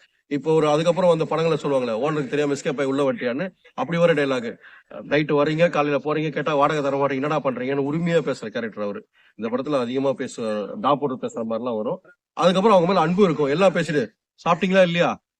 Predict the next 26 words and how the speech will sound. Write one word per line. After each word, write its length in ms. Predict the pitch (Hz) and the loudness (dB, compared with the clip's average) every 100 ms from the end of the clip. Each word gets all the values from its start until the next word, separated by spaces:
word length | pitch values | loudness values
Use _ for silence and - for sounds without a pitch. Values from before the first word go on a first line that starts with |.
| 139 | -4
அப்படின்ட்டு, 440 | 151 156 139 113 | -2 -2 -2 -2
"ஏம்மா, 240 | 139 143 | -2 -2
ஏதாவது 220 | 107 131 135 | 0 -2 0
சாப்பாடு 280 | 147 147 | 0 0
இருக்கா? 380 | 127 117 127 101 _ _ _ - | -2 -2 -4 -6 _ _ _ -10
அவங்களுக்கு 340 | 233 120 165 | -6 -4 2
போடு" 140 | 160 | 4
அப்படின்ற 380 | 127 123 135 131 | 2 -2 -4 -2
மாதிரி. 280 | 123 165 165 _ _ _ | 0 -2 -4 _ _ _
அதுல 260 | 151 190 | -4 -2
உடனே 220 | 190 190 190 | 0 0 0
ஓடி 200 | 175 175 | 2 2
அவங்க, 180 | 160 | 2
அவங்க, 300 | 147 143 143 - _ - | 0 0 0 -2 _ -8
அவங்க 220 | 135 135 | -2 0
ஒரு 80 | 139 | 0
காம்பவுண்டை 400 | 147 151 151 131 | 0 2 0 2
தாண்டி 240 | 143 151 | 0 2
வந்து 180 | 143 143 | 2 0
அவங்க 60 | 131 | 0
ரெண்டு 140 | 127 | -2
பேரும் 100 | 135 | -4
சாப்பிட்டு, 500 | - 131 123 156 160 | -2 -4 -4 -6 -2
கேரேஜ் 200 | 147 131 | 0 0
அவங்க 260 | 127 113 139 | -2 -2 -4
கொடுக்குற 180 | 127 | -6